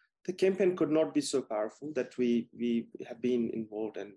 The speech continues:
very active for over a year. Uh, other refugee campaigns which were,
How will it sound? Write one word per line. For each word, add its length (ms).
very 240
active 320
for 340
over 240
a 60
year. 280
Uh, 240
other 260
refugee 720
campaigns 560
which 240
were, 220